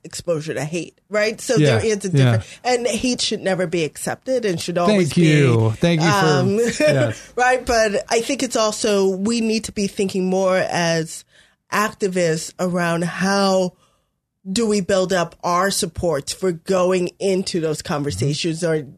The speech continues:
Speaker 1: uh, entering into those relationships where we are being challenged. Because I think th-, there is a big fear that,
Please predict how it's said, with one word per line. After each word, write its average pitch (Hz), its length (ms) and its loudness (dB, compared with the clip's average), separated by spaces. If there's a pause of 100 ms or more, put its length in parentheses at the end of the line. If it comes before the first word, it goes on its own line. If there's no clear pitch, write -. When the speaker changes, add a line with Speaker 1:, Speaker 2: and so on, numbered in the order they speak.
(220)
Speaker 1:
uh, 160 300 0
entering 196 440 0
into 190 300 -2
those 165 240 -2
relationships 160 720 -4 (280)
where 190 220 0
we 185 180 0
are 175 220 2
being 160 340 -2
challenged. 131 580 -6
Because 202 240 -4
I 254 100 0
think 330 260 -6
th-, - 100 -18 (240)
there 277 180 0
is 370 160 -2
a 269 40 -4
big 190 240 -2
fear 170 360 -2
that, 165 400 -2